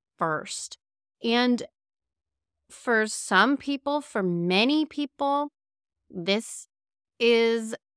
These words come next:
scary. <laughs> This is so scary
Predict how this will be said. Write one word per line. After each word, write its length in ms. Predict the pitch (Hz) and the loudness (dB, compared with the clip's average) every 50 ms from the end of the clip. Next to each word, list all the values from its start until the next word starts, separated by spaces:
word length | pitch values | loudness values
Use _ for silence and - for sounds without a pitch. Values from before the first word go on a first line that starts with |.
| _ _ _ _ _ _ | _ _ _ _ _ _
scary. 640 | - - - - - 220 208 202 190 170 156 156 151 - _ _ _ _ _ _ _ - | -14 -14 -12 -6 -4 -2 0 0 0 0 -2 -4 -10 -14 _ _ _ _ _ _ _ 2
<laughs> 80 | 247 - - - 285 - _ _ _ _ _ _ _ _ _ _ | 2 2 2 0 -2 -2 _ _ _ _ _ _ _ _ _ _
This 280 | - 254 277 262 - 311 | 0 2 2 2 2 0
is 160 | 294 262 - | -2 -2 -4
so 560 | - - 285 254 247 240 247 254 262 269 269 - _ _ _ _ _ _ | -2 0 4 4 6 6 6 4 4 2 2 -2 _ _ _ _ _ _
scary 760 | _ - - - - 254 240 226 240 240 214 185 165 165 170 | _ -12 -12 -8 -4 0 2 2 4 4 2 2 0 -2 -4